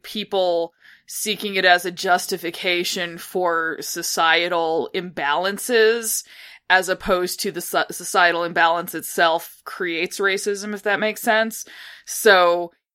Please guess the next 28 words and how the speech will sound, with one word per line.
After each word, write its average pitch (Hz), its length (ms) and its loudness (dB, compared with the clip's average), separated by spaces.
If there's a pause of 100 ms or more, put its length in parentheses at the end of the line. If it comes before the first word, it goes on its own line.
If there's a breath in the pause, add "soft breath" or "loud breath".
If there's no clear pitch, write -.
(500)
in, 202 280 0
in 208 140 -4
that, 202 280 4 (120)
in 196 160 -4
that 202 180 0
way, 202 160 0
it 170 100 -2
would 185 320 -4 (100)
kind 185 260 -2
of 170 260 -8
make 185 220 -4
more 175 140 -2
sense 165 280 -4
if, 170 280 -6
you 185 180 -4
know, 160 140 0
that 160 160 0
he's 170 200 -6
just 170 240 -6
being, 160 240 -2
like, 151 480 -2 (280)
saying 156 340 0
shitty 170 320 2
racist 165 440 2
things 151 420 0
because 151 600 2
he's, 156 220 -2
like, 143 480 2